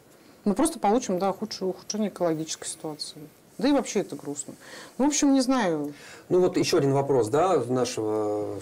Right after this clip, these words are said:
Speaker 2: слушателя, зрителя касался того, всё-таки сохранить его в законсервированном виде, да, речной вокзал, или не нужно этого делать. Вот, Валерий, Валерий Владимирович, как вы думаете вообще, что такое консервация и насколько она здесь работает?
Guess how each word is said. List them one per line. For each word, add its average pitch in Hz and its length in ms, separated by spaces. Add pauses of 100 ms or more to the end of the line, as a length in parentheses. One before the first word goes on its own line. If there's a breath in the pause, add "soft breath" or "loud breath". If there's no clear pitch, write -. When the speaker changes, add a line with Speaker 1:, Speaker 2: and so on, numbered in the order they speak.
Speaker 2:
слушателя, 139 520
зрителя 127 600
касался 120 500
того, 113 540
всё-таки - 300
сохранить 151 760
его 151 240
в 120 200
законсервированном 127 840
виде, 113 180
да, 117 160
речной 113 280
вокзал, 107 440 (300 loud breath)
или 107 300
не 98 280
нужно 175 300
этого 139 280
делать. 120 340
Вот, 117 180 (160)
Валерий, 110 140
Валерий 117 260
Владимирович, 110 440
как 151 200
вы 131 100
думаете 101 380
вообще, 101 240
что - 200
такое 156 220
консервация 156 600
и - 20
насколько 147 380
она 135 180
здесь 131 240
работает? 135 640